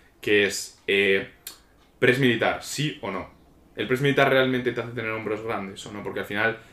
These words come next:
prácticamente solo, eh, involucra la cabeza anterior. Como digo, hay algo de efecto de esto como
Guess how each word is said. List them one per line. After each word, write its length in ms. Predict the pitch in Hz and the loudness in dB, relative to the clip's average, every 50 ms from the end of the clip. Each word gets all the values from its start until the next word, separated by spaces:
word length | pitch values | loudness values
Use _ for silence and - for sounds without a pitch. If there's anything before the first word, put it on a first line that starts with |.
| - - - | -20 -10 -2
prácticamente 560 | 110 110 110 107 117 113 110 110 107 117 110 | 0 0 0 0 0 -4 -4 -4 -4 -6 -6
solo, 500 | - - 113 110 110 104 107 - - - - - - _ _ - | -4 -2 -2 0 0 0 -2 -2 -6 -14 -20 -20 -20 _ _ -6
eh, 320 | 104 101 98 98 95 95 98 | -2 0 2 2 2 2 0
involucra 420 | 101 98 95 95 98 98 107 95 | -2 -2 0 0 0 0 -2 -2
la 100 | 95 98 | -4 -4
cabeza 260 | 98 92 92 - 98 | -4 -4 -6 -6 -8
anterior. 440 | 95 90 82 90 87 95 101 95 - - - - _ - | -10 -10 -10 -10 -8 -6 -6 -8 -8 -12 -18 -20 _ -20
Como 160 | - 92 101 | -14 -8 -4
digo, 260 | 104 107 104 110 110 | -2 0 0 0 2
hay 140 | 110 107 107 | 2 2 4
algo 260 | 107 107 107 107 110 | 4 2 2 2 0
de 280 | 110 110 107 104 104 101 | 2 2 2 4 2 2
efecto 380 | 98 - 104 101 - - 104 101 | 0 -2 -4 -6 -4 -4 -4 -4
de 60 | 98 | -4
esto 220 | 98 - - 101 | -6 -6 -10 -10
como 460 | - 101 98 98 98 98 95 92 - | -10 -10 -12 -12 -12 -12 -14 -16 -18